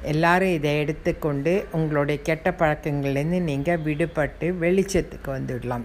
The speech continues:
இருட்டுலேருந்து எப்படி வெளிச்சத்துக்கு வரீங்களோ, அதே மாதிரி நீங்க இந்த வால்நட் எடுத்து நல்லா வெளிச்சத்துக்கு வந்து இந்த பழக்கத்துலேருந்து நீங்க மாறிக்கலாம். நன்றி, வணக்கம். நான் டாக்டர்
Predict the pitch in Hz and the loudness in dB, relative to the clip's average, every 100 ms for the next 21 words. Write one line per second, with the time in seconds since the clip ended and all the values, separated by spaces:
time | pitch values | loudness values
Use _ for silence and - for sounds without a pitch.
0 | 147 165 180 175 165 165 180 165 160 175 | -2 0 0 0 -2 0 0 0 0 0
1 | 160 165 165 180 170 156 135 131 139 165 | 0 0 -2 -4 -6 -4 -2 -2 -4 -4
2 | 208 - - - - - 135 151 170 165 | -4 -6 -16 -14 -8 -4 -2 -2 0 0
3 | 151 156 175 165 139 143 156 208 247 185 | 0 0 0 0 -2 -2 0 0 -2 -4
4 | 151 139 147 160 165 151 143 117 151 175 | -2 0 0 0 -2 -4 -4 -4 -4 -4
5 | 165 147 165 151 151 165 - 165 143 - | -2 0 0 0 -2 -2 -4 -4 -6 -6
6 | 139 151 202 - - - - 151 151 151 | -4 -2 -4 -4 -12 -16 -12 -2 0 2
7 | 151 151 165 180 151 147 143 147 160 220 | 2 2 2 0 -2 -2 -2 -2 -2 -2
8 | 165 139 139 127 98 120 131 135 139 131 | -2 -2 -2 -2 -4 -4 -2 0 0 -4
9 | - 117 113 104 - - - - - - | -6 -6 -4 -6 -10 -14 -14 -14 -16 -16
10 | - - - 160 165 170 175 175 156 131 | -18 -16 -4 0 0 0 2 2 2 -2
11 | 110 - - - - - - - - - | -2 -8 -8 -8 -12 -14 -16 -14 -16 -14
12 | - - - - - - - - - - | -16 -16 -16 -14 -12 -12 -12 -16 -16 -20
13 | - - - - - 160 156 156 147 143 | -20 -20 -20 -16 -2 0 0 0 -2 -4
14 | - 156 | -2 -4